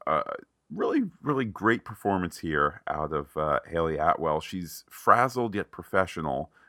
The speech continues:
particularly with, uh, Sousa. She's trying to kind of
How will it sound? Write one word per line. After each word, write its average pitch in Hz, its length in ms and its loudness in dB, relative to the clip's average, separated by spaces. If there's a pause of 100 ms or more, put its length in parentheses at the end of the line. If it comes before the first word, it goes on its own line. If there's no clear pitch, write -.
particularly 90 680 0
with, 82 360 -6
uh, 82 140 -2
Sousa. 80 640 -4 (640)
She's 101 220 -8
trying 85 260 0
to 78 80 -12
kind 82 220 -4
of 76 180 -8